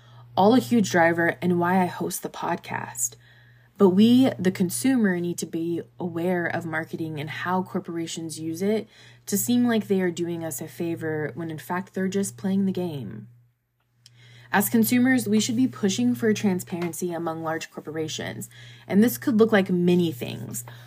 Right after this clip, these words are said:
One company who I really believe is changing the game is a small skincare brand called Cocokind.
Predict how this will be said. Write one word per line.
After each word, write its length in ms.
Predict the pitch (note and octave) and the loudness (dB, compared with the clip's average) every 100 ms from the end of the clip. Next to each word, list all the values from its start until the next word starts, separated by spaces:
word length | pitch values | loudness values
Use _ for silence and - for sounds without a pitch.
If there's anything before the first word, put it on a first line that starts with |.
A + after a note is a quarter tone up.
| - | 2
One 240 | G3+ A#3+ C4 | 4 6 4
company 460 | C#4 C4 C4+ C4 | 2 4 4 2
who 160 | A3 G#3 | 4 4
I 80 | F3+ | 4
really 760 | E3+ E3 F3+ G3+ A3 A3+ - _ - - | 2 0 4 4 4 2 -2 _ -20 -6
believe 480 | F3+ F3 F3+ F3+ F#3 | -2 -2 -2 -2 -2
is 180 | F3+ - | -2 -4
changing 380 | - F3+ F3+ F#3+ | -2 0 2 0
the 80 | E3 | 0
game 480 | C3+ C#3+ D3+ E3+ G3 - - - | -4 -4 -4 -6 -6 -12 -18 -2
is 140 | F#3+ | 2
a 80 | F#3+ | 2
small 380 | - F#3+ F3+ F#3+ | 2 4 4 2
skincare 580 | - F3 F3 G#3 G#3 | 0 -2 -2 2 2
brand 340 | G#3 A3 A3+ A3 | 4 2 2 0
called 300 | - F#3 - | -2 -2 -4
Cocokind. 880 | - F3 G#3+ A3 D3+ C4 C#4 C#4+ | -6 0 0 0 0 0 0 -2